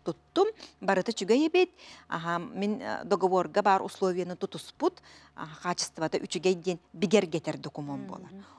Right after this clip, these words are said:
Speaker 1: Ол иһин хаяан даганы бу акт түһэрсэргитигэр бэйэҕит, бараҥҥыт көрөн,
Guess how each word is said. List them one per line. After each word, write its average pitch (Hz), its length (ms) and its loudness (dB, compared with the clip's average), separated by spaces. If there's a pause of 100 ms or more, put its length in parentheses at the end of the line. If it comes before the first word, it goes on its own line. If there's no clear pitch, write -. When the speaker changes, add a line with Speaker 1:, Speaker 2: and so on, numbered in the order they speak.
Speaker 1:
Ол 226 160 6
иһин 262 260 4
хаяан 220 480 2
даганы 262 300 2
бу 226 160 -2
акт 208 320 0
түһэрсэргитигэр 214 760 -2 (340)
бэйэҕит, 196 540 6
бараҥҥыт 185 720 -2
көрөн, 262 640 4